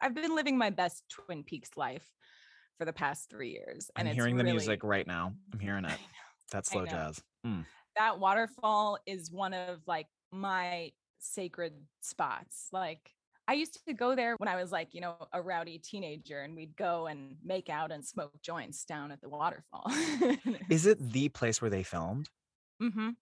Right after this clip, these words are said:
Speaker 2: Oh my gosh,
Speaker 1: I live
Speaker 2: incredible.
Speaker 1: in that town. I live in that town.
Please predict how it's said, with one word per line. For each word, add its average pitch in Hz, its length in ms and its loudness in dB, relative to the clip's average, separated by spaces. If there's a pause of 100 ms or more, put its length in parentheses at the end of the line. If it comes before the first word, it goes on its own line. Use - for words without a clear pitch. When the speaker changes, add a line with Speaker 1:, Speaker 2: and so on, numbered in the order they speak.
(200)
Speaker 2:
Oh 101 140 2
my 85 180 -2
gosh, 78 340 -4 (220)
Speaker 1:
I 214 80 4
live 247 220 4
Speaker 2:
incredible. - 100 -8 (100)
Speaker 1:
in 254 120 2
that 185 260 0
town. 165 400 -6 (100)
I 175 100 -4
live 165 200 -8
in 151 140 -10
that 110 260 -10
town. - 220 -12